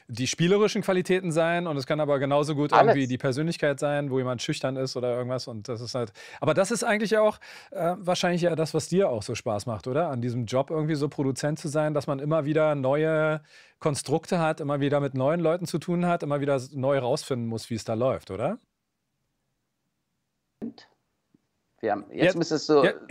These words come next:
Speaker 1: <clears throat> jetzt,
Speaker 2: jetzt,
Speaker 1: jetzt sind wir
Speaker 2: je-,
Speaker 1: wieder da. Ich
Speaker 2: äh,
Speaker 1: stell, ich stell die Frage noch mal, <laughs> glaub ich.
Speaker 2: Ja, mach mal bitte.
Speaker 1: Genau,
Speaker 2: <laughs>
Speaker 1: ähm, das ist ja das wahrscheinlich, was dir auch so Spaß macht daran irgendwie, dass man immer wieder mit neuen Konstrukten zusammenarbeitet, mit neuen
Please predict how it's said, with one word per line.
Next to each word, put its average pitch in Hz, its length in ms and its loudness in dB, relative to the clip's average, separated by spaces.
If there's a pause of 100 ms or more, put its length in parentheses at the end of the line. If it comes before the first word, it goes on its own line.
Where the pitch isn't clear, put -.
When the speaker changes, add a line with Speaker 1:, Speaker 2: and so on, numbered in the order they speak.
(200)
Speaker 1:
<clears throat> - 0 - (260)
jetzt, 156 260 8
Speaker 2:
jetzt, - 0 - (140)
Speaker 1:
jetzt 180 140 2
sind - 60 4
wir 208 100 6
Speaker 2:
je-, 202 40 6
Speaker 1:
wieder 202 140 4
da. 180 160 4
Ich 156 80 -2
Speaker 2:
äh, - 20 -4
Speaker 1:
stell, 180 160 0
ich 170 80 -2
stell 180 160 2
die 175 80 -2
Frage 170 320 0
noch 156 140 0
mal, 151 440 2
<laughs> - 20 -12
glaub 117 240 0
ich. - 180 -4 (260)
Speaker 2:
Ja, 151 220 12
mach 139 160 6
mal 139 80 6
bitte. 117 240 -2
Speaker 1:
Genau, 190 340 4
Speaker 2:
<laughs> - 40 -4
Speaker 1:
ähm, 160 440 4 (220)
das 170 180 2
ist 208 120 2
ja 202 120 6
das 208 160 2
wahrscheinlich, 190 400 2
was 175 160 0
dir 180 220 2
auch 139 100 4
so 123 140 -2
Spaß 123 260 2
macht 123 200 -2
daran 110 280 0
irgendwie, 117 280 0
dass 123 140 2
man 131 120 -2
immer 147 180 0
wieder 143 160 2
mit 131 140 -2
neuen 135 420 2
Konstrukten 147 600 -2
zusammenarbeitet, 143 760 0
mit 127 140 -6
neuen 135 420 0